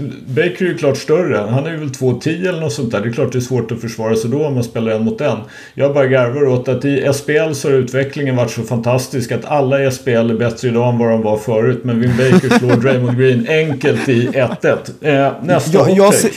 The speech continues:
Speaker 2: jag säger så här. Håkan Larsson hade mördat Tim Schieber en mot en. Det hade han gjort. Okej.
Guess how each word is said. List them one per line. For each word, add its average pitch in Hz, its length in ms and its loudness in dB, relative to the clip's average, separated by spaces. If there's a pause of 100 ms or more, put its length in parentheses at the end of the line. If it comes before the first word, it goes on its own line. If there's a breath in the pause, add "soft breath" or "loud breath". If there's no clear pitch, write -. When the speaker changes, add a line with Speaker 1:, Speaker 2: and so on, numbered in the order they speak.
(140)
Speaker 2:
jag 175 320 2
säger 202 260 4
så 190 140 0
här. 160 180 6
Håkan 170 380 2
Larsson 160 360 2
hade 139 220 2
mördat 143 440 2
Tim 135 180 0
Schieber 117 360 2
en 113 100 2
mot 110 200 0
en. 95 240 0
Det 127 100 4
hade 127 180 4
han 120 100 -2
gjort. - 420 -4 (280 loud breath)
Okej. 113 460 -2